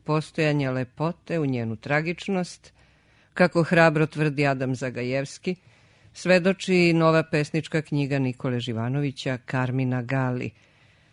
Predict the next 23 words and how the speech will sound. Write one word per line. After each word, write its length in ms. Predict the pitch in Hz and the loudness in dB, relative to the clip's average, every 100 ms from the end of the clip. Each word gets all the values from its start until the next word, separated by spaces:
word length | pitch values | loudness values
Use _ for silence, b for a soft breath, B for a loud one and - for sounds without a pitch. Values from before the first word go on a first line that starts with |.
| b | b
Upravo 400 | 160 156 170 165 | -8 0 2 4
u 60 | 156 | 2
trenutku 520 | 165 160 156 156 165 | 2 4 4 2 2
lične 380 | 156 151 - 143 | 2 2 0 0
nedoumice 680 | 143 135 151 160 160 - 151 | 0 0 0 2 0 0 -2
u 60 | |
vezi 260 | 143 143 143 | 0 -2 -4
sa 160 | - | -2
mnogobrojnim 720 | 139 139 127 139 139 135 131 | -2 -2 -2 -2 0 0 0
tekućim 580 | 123 135 - 139 - 127 | -2 -6 -4 -6 -4 -4
poetikama 840 | 120 131 131 - 139 - 151 156 | -2 -4 -4 -4 -8 -4 -2 0
i 120 | 151 135 | 0 -2
politikama 680 | 131 131 123 131 - 127 120 | -4 -4 -4 -6 -4 -4 -6
književnosti, 800 | - 123 123 123 143 147 - 139 b b b b b b | -6 -6 -6 -4 -6 -6 -8 -10 b b b b b b
zatekla 500 | 160 175 170 175 170 | 2 2 2 2 4
me 140 | 160 156 | 4 4
je 60 | |
knjiga 380 | - 165 156 143 | 2 2 2 0
čiste 380 | - 175 - 160 | -2 -4 -2 -4
poezije, 600 | - 160 160 151 156 151 | 0 2 2 0 0 0
poezije 540 | - 147 143 139 135 | 0 0 2 0 -2
kao 260 | 120 - 120 | -4 -4 -6
takve, 540 | - 131 139 160 165 | -4 -6 -6 -6 -6